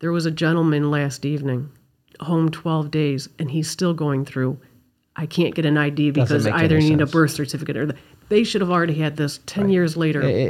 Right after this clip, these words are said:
Speaker 2: eh,
Speaker 1: We,
Speaker 2: we,
Speaker 1: yes.
Speaker 2: we need to fix the system.
Speaker 1: Absolutely.
Speaker 2: And,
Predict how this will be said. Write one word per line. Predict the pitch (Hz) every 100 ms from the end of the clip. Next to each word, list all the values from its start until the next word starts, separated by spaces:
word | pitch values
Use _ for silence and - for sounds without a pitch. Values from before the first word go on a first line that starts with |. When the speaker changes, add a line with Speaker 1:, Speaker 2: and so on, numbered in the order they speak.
| 151
Speaker 2:
eh, |
Speaker 1:
We, | 175 180 - - - -
Speaker 2:
we, | 147 147
Speaker 1:
yes. | 156
Speaker 2:
we | 165
need | 160
to | 131
fix | 135 -
the | 117
system. | - 90 104
Speaker 1:
Absolutely. | 160 185 - 160 135 - 120 147 - _ -
Speaker 2:
And, | 123 123 123 120 117